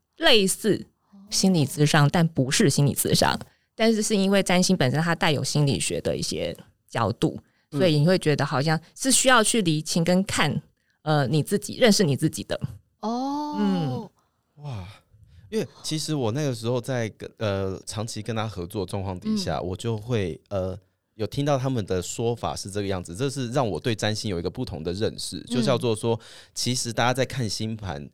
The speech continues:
Speaker 2: 星座研究到最后，其实是一个认识自己的过程。
Speaker 3: 嗯，嗯，嗯，嗯，嗯，
Speaker 2: 呃，
Speaker 3: 嗯，
Speaker 2: 他好像不是，
Speaker 3: 嗯。
Speaker 2: 他，他比是，比较着重在认识自己嘛，
Speaker 1: 对，
Speaker 2: 对不对？
Speaker 1: 对，因为其实大家会有一，本来会有一个观念，会觉得说好像命运就是注定好，所以我要去看我的命是怎样。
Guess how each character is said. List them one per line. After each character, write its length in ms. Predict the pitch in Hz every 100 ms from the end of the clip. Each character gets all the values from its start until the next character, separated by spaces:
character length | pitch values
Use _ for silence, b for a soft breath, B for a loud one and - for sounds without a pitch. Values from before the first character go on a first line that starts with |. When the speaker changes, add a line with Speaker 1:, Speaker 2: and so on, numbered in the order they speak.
| _ _
Speaker 2:
星 280 | - 139 143
座 160 | 147 120
研 140 | 98
究 140 | 104 120
到 140 | 117
最 160 | 110 123
后， 80 |
其 220 | 110 - 101
实 100 | 104
是 140 | -
一 40 |
个 100 | 107
认 220 | 101 120 95
识 200 | - 104
自 180 | -
己 140 | 104 -
的 100 | -
过 220 | - 71
程。 160 | - - - _ _ _
Speaker 3:
嗯， 220 | 240 220 175
嗯， 180 | 208 180 -
嗯， 100 | 196
嗯， 40 | 165
嗯， 120 | 180 143
Speaker 2:
呃， 200 | 107 -
Speaker 3:
嗯， 60 | 170
Speaker 2:
他 120 | 143
好 160 | 143 95
像 180 | 143
不 160 | 113 110
是， 380 | 101 120 104 82
Speaker 3:
嗯。 120 | -
Speaker 2:
他， 180 | - 147
他 160 | - 165
比 180 | 165 104
是， 140 | 131
比 160 | - 98
较 140 | 131
着 240 | 123 - 92
重 120 | 117
在 80 | 120
认 200 | 113 117
识 160 | 87 107
自 220 | 92 113
己 220 | - - -
嘛， 80 | - -
Speaker 1:
对， 240 | 269 175
Speaker 2:
对 60 | 151
不 60 |
对？ 180 | 190 147
Speaker 1:
对， 120 | -
因 120 | - 359
为 80 |
其 140 | 403 214
实 180 | 202 202 - b b
大 200 | 330 311
家 60 | 311
会 180 | 349 240
有 100 | 156
一， 120 | 147
本 120 | - 170
来 160 | 165
会 180 | 185 262
有 100 | 160
一 60 | 175
个 120 | 160
观 160 | 175
念， 100 | 175 160
会 120 | 220
觉 140 | 208
得 80 | 156
说 140 | 151 185
好 100 | 147
像 180 | 220
命 220 | 208 233 214
运 100 | 196
就 120 | 175
是 100 | 180
注 220 | - 180
定 180 | 175 143
好， 140 | 123
所 100 | -
以 60 | 196
我 120 | 147
要 80 | 156
去 180 | - 190
看 200 | - 202
我 80 | 135
的 120 | 123
命 180 | 170 143
是 140 | 156
怎 260 | - - 95
样。 160 | -